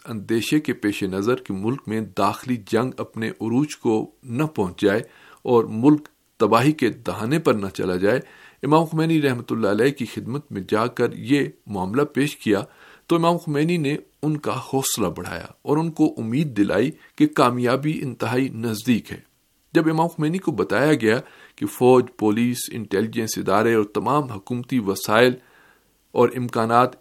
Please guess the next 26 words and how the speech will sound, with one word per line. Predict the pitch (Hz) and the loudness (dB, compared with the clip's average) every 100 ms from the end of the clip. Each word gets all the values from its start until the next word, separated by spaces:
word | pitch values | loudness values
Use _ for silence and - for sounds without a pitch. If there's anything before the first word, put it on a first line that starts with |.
| - | -8
انقلابیوں | 139 - 123 127 143 160 | -6 0 2 2 2 -2
کو | 156 | -2
کچلنے | 147 139 139 147 156 | -2 -2 0 0 2
میں | 151 131 | -2 -4
مصروف | 98 98 - 143 170 131 | -6 -6 0 2 2 0
ہیں، | 135 151 _ _ _ _ | -2 -4 _ _ _ _
تو | - | 0
امام | 139 151 | 2 2
خمینی | 151 147 151 151 | 2 -2 0 2
رحمۃ | 127 123 - | 0 -4 -8
اللہ | 120 120 | -4 -2
علیہ | 101 113 127 | 0 0 0
نے | 131 127 | -2 -4
بڑے | - 160 156 - | -2 -2 -2 -6
اطمینان | - - 107 104 120 127 | -12 -10 -8 -4 -4 -4
سے | - 98 - | -6 -8 -6
جواب | 110 101 113 117 | -4 2 0 0
دیا، | 107 110 107 - _ _ _ _ | 2 2 2 -4 _ _ _ _
"مجھے | 113 127 123 113 117 _ | -2 0 2 0 -4 _
خدا | - 110 117 117 | -8 0 2 2
پر | - 107 - - _ _ | 0 -4 -4 -14 _ _
مکمل | 131 151 170 139 127 120 - | -6 -2 -2 -2 -4 -4 -8
اطمینان | 120 - 104 104 107 117 107 | -10 -8 -10 -4 -2 0 -2
و | 101 107 _ - | -4 -8 _ -6
یقین | 117 120 113 90 90 | -2 -2 -4 -8 -10
ہے۔" | - | -18